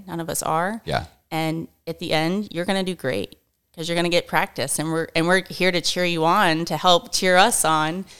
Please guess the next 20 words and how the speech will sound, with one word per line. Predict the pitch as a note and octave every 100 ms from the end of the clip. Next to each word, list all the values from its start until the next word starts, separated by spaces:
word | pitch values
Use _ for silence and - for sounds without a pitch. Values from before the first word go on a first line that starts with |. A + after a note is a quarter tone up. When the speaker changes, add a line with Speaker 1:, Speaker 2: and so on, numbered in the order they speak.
| _
Speaker 1:
so | -
that | F3
we | F3
can | E3+ E3+
all | F3 E3+
win | F#3 G#3+
in | D3+
the | D3
end. | C#3+ C#3+ D3+ - D#3+
And, | D#3 D#3 D#3 D#3 - -
and | D#3+
it's, | D3 - - -
it's | D#3
okay | F3 F#3+
to | F3
have | E3+ D#3+
these | C#3+ -
talks. | E3 G#3+ - - - - _ _ -
Speaker 2:
Yeah. | F#2 D#3+
Speaker 1:
Um, | D#3 D3+ D3 D3+ D#3